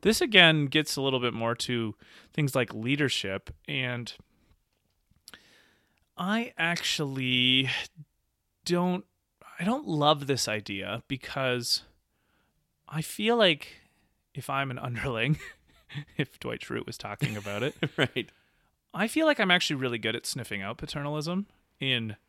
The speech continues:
Speaker 1: people who are my superiors, and that really frustrates me.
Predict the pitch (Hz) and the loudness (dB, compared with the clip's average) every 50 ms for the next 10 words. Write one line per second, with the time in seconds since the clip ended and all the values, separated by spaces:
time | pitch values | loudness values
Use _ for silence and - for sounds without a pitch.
0 | _ _ - - 123 - 120 110 101 123 117 113 110 104 101 101 98 95 - _ | _ _ -10 -10 -8 -6 -6 -6 -6 -6 -4 -4 -2 -2 -2 -4 -6 -8 -10 _
1 | - 107 107 110 - - - - 156 156 170 180 202 - - - _ _ _ _ | -8 -4 -4 -2 -2 -4 -2 0 2 4 4 4 2 0 -4 -12 _ _ _ _
2 | _ _ _ _ _ _ _ - 143 185 226 240 247 233 180 - - - 156 143 | _ _ _ _ _ _ _ -4 -2 -2 0 4 4 4 4 2 4 2 2 4
3 | - - - 104 98 101 - - - - 98 95 95 - - - | 4 -2 -4 -4 -6 -6 -6 -8 -10 -8 -8 -12 -12 -12 -16 -18